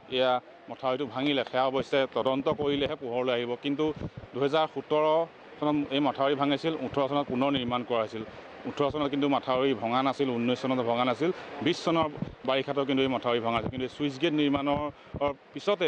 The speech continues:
দেখা গৈছে এই মথাউৰি পুনৰ ভাঙিল আৰু এক জলপ্ৰলয় কলিয়াবৰ সৃষ্টি হ'ল। আমি সেই দৃশ্য দেখুৱালোঁ এই স্থানৰ পৰা আজি হাতীমৰাৰ এই স্থানত, য'ত এতিয়াও তেওঁলোকে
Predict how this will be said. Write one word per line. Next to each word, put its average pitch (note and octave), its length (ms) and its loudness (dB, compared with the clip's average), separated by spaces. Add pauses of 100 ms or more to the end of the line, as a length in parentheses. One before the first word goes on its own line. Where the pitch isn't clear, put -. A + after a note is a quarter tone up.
দেখা C3+ 200 0
গৈছে C3 220 0 (420)
এই D3 200 -4
মথাউৰি C3 440 0
পুনৰ A#2+ 280 0
ভাঙিল C3+ 240 0 (100)
আৰু B2+ 160 -2 (360)
এক B2 180 -2
জলপ্ৰলয় C#3+ 560 0
কলিয়াবৰ B2 440 -2
সৃষ্টি B2 280 -8
হ'ল। A2+ 140 2 (240)
আমি C3 220 -6
সেই C#3+ 120 0
দৃশ্য C3+ 220 -6 (140)
দেখুৱালোঁ D3+ 440 0
এই C#3 120 4
স্থানৰ C#3 300 0
পৰা C3+ 100 4
আজি B2 180 -2 (840)
হাতীমৰাৰ C3+ 440 2
এই B2+ 120 2
স্থানত, B2+ 320 0
য'ত B2+ 100 2 (160)
এতিয়াও D#3 320 2 (460)
তেওঁলোকে C3 300 2